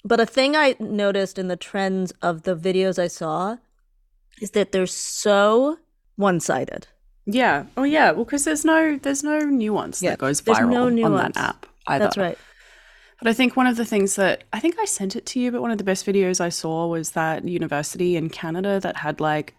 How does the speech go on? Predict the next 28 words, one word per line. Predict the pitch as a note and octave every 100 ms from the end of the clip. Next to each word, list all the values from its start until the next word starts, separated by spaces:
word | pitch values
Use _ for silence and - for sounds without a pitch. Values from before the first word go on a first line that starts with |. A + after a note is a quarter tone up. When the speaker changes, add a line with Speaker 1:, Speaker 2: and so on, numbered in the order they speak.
| -
Speaker 2:
a |
meeting | D#3+ D3+ D3 D#3 D#3+ E3 - _ _ _
and | D#3+
a, | D#3 D3+ D#3 D#3 D#3 -
like, | D#3+ D#3+
a | D#3+
vigil | D#3 C#3 E3 F#3 G#3 G3+
that | C3+
was, | D#3 -
like, | D3+ C#3+ D#3+ - _
by, | C#3+ C#3 C#3+ D3+ D3+ _ _ _ _ _ _ _ _
uh, | - D3+ D3 D3 D3 - _ _ _ _ _ -
Muslims, | F3+ E3 D#3 D3+ D3 D3+ - - - _
Christians, | - - D#3 C3 C#3
and | - D3+ D3+
Jewish | C3+ C3 -
people, | D3 - - -
and | D#3+
they | C3
just | -
all | C#3
came | - -
together | - - - -
to, | -
like, | F2 - -
Speaker 1:
Mm-hmm. | G3 - F3+
Speaker 2:
you | E3
know. | - -